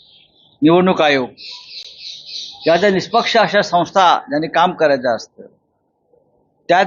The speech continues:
जर प्रधानमंत्री मुख्यमंत्र्यांच्या दबावाखाली काम करणार असतील, तर संविधान राहिले कुठे या देशामध्ये? महाराष्ट्रातल्या निवडणुका डिसेंबरला होणार असतील,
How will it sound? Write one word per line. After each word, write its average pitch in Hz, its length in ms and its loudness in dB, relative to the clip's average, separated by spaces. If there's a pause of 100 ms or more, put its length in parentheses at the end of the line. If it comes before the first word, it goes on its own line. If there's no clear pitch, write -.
जर 202 180 2
प्रधानमंत्री 170 720 0
मुख्यमंत्र्यांच्या 160 880 -2
दबावाखाली 156 680 2
काम 139 240 2
करणार 123 320 -4
असतील, - 520 -18 (2000)
तर 180 80 2
संविधान 180 600 2
राहिले 151 300 0
कुठे 202 240 -2
या 165 60 0
देशामध्ये? 107 640 -12
महाराष्ट्रातल्या 185 800 0
निवडणुका 170 500 -2
डिसेंबरला 180 560 0
होणार 156 300 2
असतील, 139 600 -2